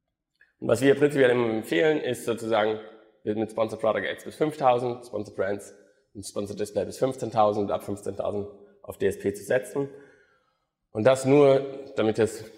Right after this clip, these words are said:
gesehen habt, die meisten sind damit vertraut, für Sponsored Product Ads automatische drei manuelle Kampagnen, ähm, Sponsored Display Ad zum Schutz der eigenen Produktdetailseite,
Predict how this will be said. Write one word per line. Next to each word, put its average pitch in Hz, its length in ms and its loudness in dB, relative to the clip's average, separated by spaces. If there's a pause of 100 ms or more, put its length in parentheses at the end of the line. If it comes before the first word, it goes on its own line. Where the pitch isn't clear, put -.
(400)
gesehen 131 300 2
habt, 120 160 -2
die 113 40 -6
meisten 110 280 0
sind 107 100 0
damit 104 180 0
vertraut, - 680 0
für 113 120 -2
Sponsored 107 360 -4
Product 110 360 0
Ads 98 220 -6
automatische 101 720 -4
drei - 200 -8
manuelle 104 360 0
Kampagnen, 117 580 0 (440)
ähm, 95 280 -2
Sponsored 104 300 -6
Display 123 300 0
Ad 104 100 -2 (140)
zum 101 180 -8
Schutz - 220 -14
der - 100 -4
eigenen 98 240 -2
Produktdetailseite, 113 1040 0